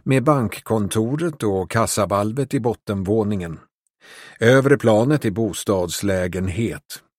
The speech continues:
På fastighetens södra sida mot Grödingevägen är tomten avskärmad dels med en häck och dels några större träd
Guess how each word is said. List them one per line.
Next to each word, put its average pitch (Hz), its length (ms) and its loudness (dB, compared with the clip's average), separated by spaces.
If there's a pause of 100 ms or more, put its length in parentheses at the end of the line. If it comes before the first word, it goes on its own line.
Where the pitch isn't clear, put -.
(580)
På 135 120 2
fastighetens 127 920 0
södra 123 600 2
sida 127 500 -2
mot 101 460 -2
Grödingevägen 98 1160 0 (360)
är 143 120 2
tomten 139 540 2
avskärmad 110 960 2
dels 117 640 -2
med 139 320 0
en 120 120 -2
häck 113 520 -4 (140)
och 147 240 2
dels 110 460 0
några 131 240 2
större 110 400 2
träd 80 640 -4